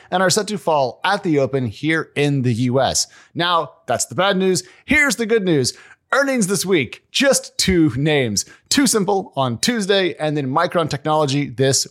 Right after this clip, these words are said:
Wednesday. Basically, it's a blank on earnings this week, which is great because this is also the very last Equity Monday of Q three,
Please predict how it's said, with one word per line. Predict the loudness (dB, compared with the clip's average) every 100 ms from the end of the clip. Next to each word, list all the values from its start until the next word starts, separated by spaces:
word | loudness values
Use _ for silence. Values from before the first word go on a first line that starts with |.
| -2
Wednesday. | 0 0 -2 -4 _ _ _ -2
Basically, | 0 0 0 2 0 0
it's | -4 -2
a | -2
blank | -2 -2 -2 -2 -4
on | -2
earnings | 0 0 -2
this | -2
week, | -2 -2 -4 -6
which | -4 -2
is | -4
great | 0 0 0 -2
because | -4 0 0
this | 0 -4
is | -2
also | -2 0 0 0
the | -2 -4
very | 0 0 0
last | 0 0 0 -2
Equity | -4 -4 -2 -2
Monday | 0 0 0 -2 0
of | -2 -2 -6 -8
Q | -4 -2 -2 -4
three, | -2 0 2 0